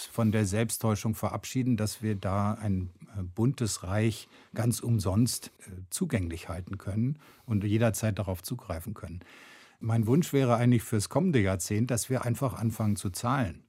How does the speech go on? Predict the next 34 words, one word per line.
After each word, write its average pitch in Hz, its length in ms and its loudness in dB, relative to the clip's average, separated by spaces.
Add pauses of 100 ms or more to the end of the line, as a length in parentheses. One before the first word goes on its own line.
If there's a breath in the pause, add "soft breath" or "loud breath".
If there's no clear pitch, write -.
<laughs> - 160 -20
für - 340 0
die 147 120 4
Nutzung 123 420 4
von 104 180 -2
Google 98 380 0 (340 loud breath)
oder 113 300 4
auch 107 180 0
für 113 140 -2
die 104 100 2
Nutzung 107 360 2
von 104 180 -2
Facebook. 107 520 -6 (100)
Das 107 180 -4
ist 127 140 0
ja 135 100 6
die 107 140 0
Gemeinheit, 104 760 4
der 90 120 -2
Schein 117 300 4
der 107 120 2
Kostenlosigkeit. 92 960 -2 (400 loud breath)
Da 123 120 2
gibt 147 240 0
es 135 120 4
so 143 80 4
eine 123 240 6
Sehnsucht 131 480 4
nach 120 140 4
dem 113 220 2
Wiedergewinn 117 480 2
von 107 220 0
Handlungsfähigkeit, 113 1120 0
äh, 107 340 -2